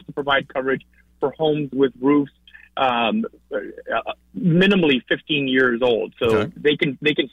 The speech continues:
Speaker 1: say you have twenty, thirty years. Uh, but my view is I, I support the position where homeowners insurance carriers would have to inspect and underwrite more closely and send somebody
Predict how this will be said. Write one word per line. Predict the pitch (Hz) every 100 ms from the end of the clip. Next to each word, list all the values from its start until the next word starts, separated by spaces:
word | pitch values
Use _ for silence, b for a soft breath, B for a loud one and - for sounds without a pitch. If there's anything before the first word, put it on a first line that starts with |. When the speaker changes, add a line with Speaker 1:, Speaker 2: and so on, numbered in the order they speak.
| 165
Speaker 1:
say | 156
you | 143
have | 123 -
twenty, | 160 143
thirty | 135 139 123
years. | 147 135 117 - _ _ -
Uh, | 139
but | 135 170
my | 180 254 277
view | 190 175 156
is | 135 135 127 _ _ _
I, | 135 156 202 -
I | 165 202 -
support | - 165 - 202 156
the | 151
position | - 135 147 - 185 180 _ -
where | 147
homeowners | 147 175 190 180
insurance | 151 160 156 _
carriers | 147 143 143 143 _ _
would | 143 143
have | - 180 170 - _
to | - 160 147 _ _
inspect | 156 147 - _ 175 156 -
and | 139 -
underwrite | 165 160 143 131 131
more | 131 151 151
closely | - 156 156 - 107
and | 113 -
send | 208 196
somebody | 208 180 165